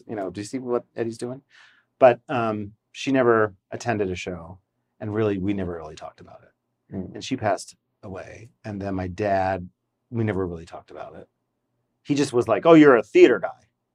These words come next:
Speaker 2: Mm-hmm.
Speaker 1: You're doing your shows." Like, that's about as close as he could say until that time.
Speaker 2: Yeah. I was gonna say, like, it, I feel like that would have made the pill a little easier to swallow because of the fact that you were, like,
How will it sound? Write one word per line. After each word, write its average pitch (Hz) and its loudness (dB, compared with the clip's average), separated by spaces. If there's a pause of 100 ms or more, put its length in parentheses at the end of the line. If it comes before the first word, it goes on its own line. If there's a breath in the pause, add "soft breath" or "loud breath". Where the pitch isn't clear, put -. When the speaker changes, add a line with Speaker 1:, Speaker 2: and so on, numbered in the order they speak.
(200)
Speaker 2:
Mm-hmm. 92 -8 (140)
Speaker 1:
You're 127 0
doing 160 4
your 143 4
shows." 160 8
Like, 123 4
that's 135 4
about 117 4
as 101 -8
close - -4
as 92 -20
he - -20
could - -18
say - -18 (720)
until 95 -6
that 78 -16
time. 95 -12
Speaker 2:
Yeah. - -12
I - -20 (460)
was 165 -2
gonna 131 2
say, 113 4
like, 92 4 (480)
it, 120 2
I 131 -2
feel 151 4
like 127 4
that 110 6
would 113 6
have 107 -2
made 101 0
the 98 0
pill 95 0
a 92 2
little 147 4
easier 104 0
to 95 -2
swallow 95 4
because 98 0
of 98 -4
the - -8
fact 95 0
that 98 -6
you 95 -4
were, 98 6
like, 87 0